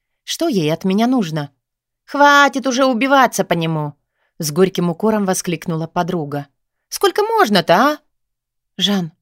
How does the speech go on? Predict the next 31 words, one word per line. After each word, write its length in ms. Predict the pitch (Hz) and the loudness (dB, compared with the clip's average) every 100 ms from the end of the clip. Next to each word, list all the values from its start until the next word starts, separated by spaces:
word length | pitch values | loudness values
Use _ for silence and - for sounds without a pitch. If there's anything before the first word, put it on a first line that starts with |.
| _ _ _ _ | _ _ _ _
я 240 | 202 196 247 | -2 0 2
ни 120 | 262 | 0
по 120 | 247 | -2
кому 240 | 240 214 | 0 0
не 120 | 233 254 | 2 0
убиваюсь", 720 | 214 202 170 156 143 - - _ _ _ _ | 0 -2 -2 -4 -6 -12 -20 _ _ _ _
устало 400 | - 151 - 170 | -10 -4 0 0
поморщилась 760 | 151 160 165 165 - 156 156 - | 2 0 0 -4 -6 -6 -6 -4
я, 240 | 185 214 - _ _ _ | -4 -6 -10 _ _ _
убеждая 560 | 226 196 233 220 302 285 | 0 2 2 2 2 2
в 120 | 226 | 0
этом 400 | 254 254 240 240 | 0 0 0 0
не 80 | 247 | 0
столько 440 | - 277 262 233 | -2 -2 -2 0
ее, 240 | 233 208 262 | 0 0 -2
сколько 320 | - 220 202 | -2 -2 -2
саму 260 | - 202 | -2 -2
себя. 440 | 190 - 170 165 147 _ _ _ _ _ _ | -2 -4 -4 -4 -6 _ _ _ _ _ _
"Езжай 720 | - 226 214 190 220 220 202 | -2 0 2 0 2 4 2
уже 180 | 165 165 | 0 -2
в 80 | - | -6
свой 280 | 180 196 202 | 0 0 0
клуб 320 | - 269 - | -2 -4 0
и 40 | |
не 120 | 240 247 | 0 0
парься. 540 | 202 175 - - 151 _ _ _ _ | 0 0 -2 -8 -8 _ _ _ _
Со 160 | - 208 | -2 2
мной 200 | 220 302 | 2 2
все 140 | 294 | -2
в 80 | - | -2
порядке". 600 | 240 202 160 - 170 151 | 0 0 -2 -4 -8 -8